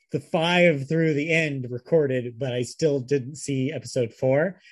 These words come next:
And so I felt like I couldn't continue watching it without that missing puzzle piece. So I don't know what to do at this point, except,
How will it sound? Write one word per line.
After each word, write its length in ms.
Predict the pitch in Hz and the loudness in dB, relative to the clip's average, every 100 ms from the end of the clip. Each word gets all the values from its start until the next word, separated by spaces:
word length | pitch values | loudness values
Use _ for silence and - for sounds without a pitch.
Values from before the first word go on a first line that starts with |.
| - | -6
And 160 | 151 | -4
so 120 | 139 143 | 0 0
I 80 | |
felt 300 | 131 170 170 | 0 0 -2
like 180 | 170 143 | -2 -4
I 100 | 143 | -4
couldn't 420 | 135 - 156 139 | -4 -4 -4 -4
continue 640 | 131 135 131 170 165 151 139 | -6 -4 -4 -2 0 0 0
watching 460 | 135 143 - 135 | -2 -4 -6 -6
it 180 | 123 120 _ _ - | -6 -8 _ _ -2
without 460 | 139 139 139 139 | 0 2 0 0
that 180 | 139 143 | 0 0
missing 520 | 135 143 - 139 127 - | -2 -2 -2 -2 -2 -4
puzzle 320 | 143 127 160 | -2 2 2
piece. 320 | - 208 233 - - - - - | 2 2 2 -4 -12 -20 -20 -16
So 480 | 302 185 160 151 151 - | -2 2 4 4 2 -2
I 300 | 135 139 - - | -2 -2 -6 -6
don't 180 | 135 135 | -4 -2
know 100 | 151 | -2
what 120 | 135 | -4
to 80 | 127 | -4
do 260 | 139 120 98 | -4 -4 -6
at 60 | |
this 140 | 107 - | -12 -14
point, 280 | - 107 - _ _ - | -12 -12 -12 _ _ -4
except, 520 | 147 - 131 127 | -2 0 -2 -4